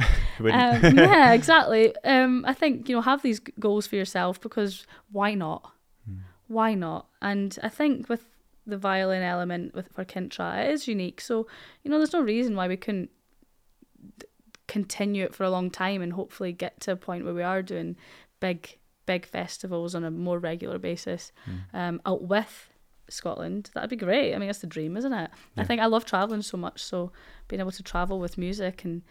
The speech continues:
Speaker 2: see amazing places and meet amazing people that share your passion, and then people who can dance to your music and love it. Like, yeah, God, w-, w-, what else is better?
Speaker 1: Mm.
Speaker 2: What else is better? Literally, what else?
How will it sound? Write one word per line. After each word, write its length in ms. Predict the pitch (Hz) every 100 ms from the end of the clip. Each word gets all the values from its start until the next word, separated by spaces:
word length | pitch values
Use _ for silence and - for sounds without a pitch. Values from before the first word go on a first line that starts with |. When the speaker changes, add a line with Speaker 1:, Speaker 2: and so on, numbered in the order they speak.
| _ -
Speaker 2:
see 200 | - 196
amazing 380 | 185 185 185
places 400 | 180 185 190 208
and 120 | 190 180
meet 160 | -
amazing 380 | 180 180 185 175
people 520 | 190 202 190 170 180 - _ _ _ _ _ _ -
that 140 | -
share 280 | - 202 190
your 160 | 175 170
passion, 720 | - 180 208 - 170 170 180 - _
and 100 | - 202
then 260 | 185 - - _ _ _ _ _ _ - 202 -
people 240 | 233 214
who 100 | 208 185
can 160 | - 202
dance 400 | 185 185 - -
to 60 | 208
your 80 |
music 300 | 196 185 180
and 100 | 180 175
love 180 | 196
it. 100 | 190
Like, 200 | - 190
yeah, 120 | 226 285
God, 260 | - 196
w-, 340 | 196 - 220 233
w-, 120 | - _ - -
what 220 | 233 240 226
else 180 | 254 220
is 80 |
better? 460 | 185 220 220 175 180
Speaker 1:
Mm. 240 | - 87 87
Speaker 2:
What 160 | - 277
else 240 | 285 302
is 60 | 233
better? 340 | 240 208 170 214
Literally, 440 | 226 202 185 185
what 160 | 202 214
else? 320 | 180 190 -